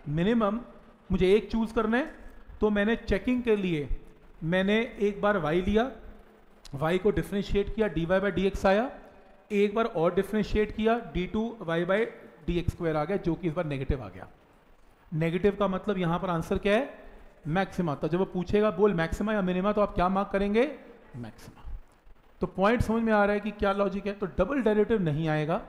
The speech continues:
मैं आपको simple एक question देता हूँ, Projectile का question है, जो हमने छोड़ा था objective, वही question दे रहा हूँ। क्वेश्चन ये था प्रोजेक्टाइल का, if equation of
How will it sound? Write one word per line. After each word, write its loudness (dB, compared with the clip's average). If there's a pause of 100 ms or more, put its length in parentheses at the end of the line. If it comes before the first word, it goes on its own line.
(840)
मैं 4
आपको 0
simple 0
एक -2
question -4
देता -2
हूँ, -4 (840)
Projectile 0
का 2
question -2
है, -2
जो 2
हमने 0
छोड़ा 0
था 0
objective, -2
वही 0
question -6
दे 0
रहा -2
हूँ। -6 (960)
क्वेश्चन 2
ये 4
था 4
प्रोजेक्टाइल -2
का, 0 (160)
if 2 (1160)
equation 2
of 2